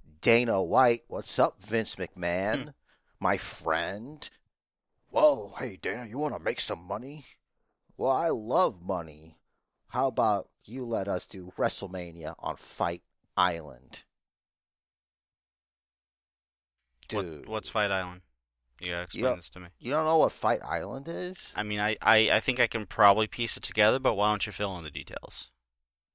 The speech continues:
Speaker 1: Damn, I always come in assuming you know man stuff,
Speaker 2: <laughs>
Speaker 1: 'cause, like, you're supposed to be the man. But all right, listen, they're, they were doing U F C fights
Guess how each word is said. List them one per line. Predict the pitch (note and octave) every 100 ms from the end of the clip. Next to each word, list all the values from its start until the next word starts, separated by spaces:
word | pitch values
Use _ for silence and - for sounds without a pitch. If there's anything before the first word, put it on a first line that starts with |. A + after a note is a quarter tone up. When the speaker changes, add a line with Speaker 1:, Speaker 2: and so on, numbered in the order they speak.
| _ _
Speaker 1:
Damn, | G2+ F2+ D2+ D2+ _
I | -
always | A#2 D3+ D#3+
come | - C3 B2
in | A#2
assuming | G2 - A2+ A2 G2+
you | G2+
know | G2+ G#2 F2+
man | E2+ F2 G2
stuff, | - A#2+ C#3 - - _ -
Speaker 2:
<laughs> | - - -
Speaker 1:
'cause, | A#2 G2+
like, | G2+ F#2+ - G2
you're | G2
supposed | - - G#2+ - G2+
to |
be | F2 G2
the | F2+
man. | E2 E2+ G2 C3 E3 F3 _ _ _ _
But | G#2+ G#2
all | C#3+
right, | D#3 D3 - -
listen, | C3+ - B2+ D2+ E2+ _ _ _ _ _
they're, | G#2 G#2+ F2+ _ G1+ _
they | G#2+
were | A2 A2
doing | A#2+ B2+ A2
U | G#2+ A#2
F | G#2+
C | - D#3
fights | - - - - - -